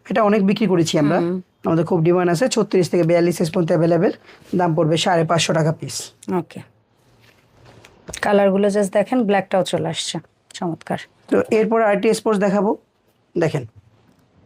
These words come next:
Speaker 1: দেখছেন? এটা কিন্তু কাপের সাইজটা খুবই বড়।
Speaker 2: হুম।
Speaker 1: এই জায়গায়
Speaker 2: এটা
Speaker 1: কাপের
Speaker 2: হচ্ছে
Speaker 1: সাইজটা
Speaker 2: বিশেষ
Speaker 1: খুব বড়।
Speaker 2: করে যারা
Speaker 1: এটা আবার
Speaker 2: একটু
Speaker 1: কটন।
Speaker 2: হেলদি, তাদের জন্য
Speaker 1: এটা
Speaker 2: এটা
Speaker 1: কটন।
Speaker 2: ভালো হবে, হ্যাঁ।
Speaker 1: হুম, ছত্রিশ থেকে চুয়াল্লিশ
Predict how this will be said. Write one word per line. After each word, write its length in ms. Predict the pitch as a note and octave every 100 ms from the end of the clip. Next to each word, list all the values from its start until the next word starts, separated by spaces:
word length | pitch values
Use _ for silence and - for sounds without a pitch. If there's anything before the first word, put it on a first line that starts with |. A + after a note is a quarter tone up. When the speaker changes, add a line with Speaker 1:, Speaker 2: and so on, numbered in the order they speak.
| _ _ _ _ _ _ _ _ _ - - -
Speaker 1:
দেখছেন? 260 | G#3 - D3+ - - _ _ _ _ - - _ _ -
এটা 180 | F3+ G3+
কিন্তু 280 | G#3 G3+
কাপের 320 | A3+ G3 F3+ G#3
সাইজটা 260 | G3+ -
খুবই 220 | G3 F3+
বড়। 180 | E3 C3+
Speaker 2:
হুম। 540 | G3+ F#3 E3 D#3 D3+ D#3 _ _
Speaker 1:
এই 120 | -
জায়গায় 140 | F3 F#3+
Speaker 2:
এটা 100 | F#3
Speaker 1:
কাপের 120 | D#4
Speaker 2:
হচ্ছে 180 | D#4 D4
Speaker 1:
সাইজটা 80 |
Speaker 2:
বিশেষ 240 | C#4+ D4+ F#3
Speaker 1:
খুব 80 | G3
বড়। 100 | A#3
Speaker 2:
করে 60 |
যারা 220 | C4+ C4
Speaker 1:
এটা 100 | C4+
আবার 140 | A3 A3+
Speaker 2:
একটু 120 | D#4
Speaker 1:
কটন। 180 | D4 B3
Speaker 2:
হেলদি, 520 | A#3 B3 C4 D4+ E4 - _ - - - _
তাদের 260 | - A3+ A#3
জন্য 180 | A3 A#3
Speaker 1:
এটা 80 | A#3+
Speaker 2:
এটা 100 | A3+
Speaker 1:
কটন। 100 | G3+
Speaker 2:
ভালো 200 | G#3 F#3+
হবে, 200 | F3 F3+
হ্যাঁ। 280 | F3+ E3 E3 -
Speaker 1:
হুম, 280 | B3 A#3+ D#3
ছত্রিশ 520 | - A#3 A#3 C4+ B3
থেকে 220 | C#4+ C4
চুয়াল্লিশ 540 | C4+ C4 B3 B3+ C4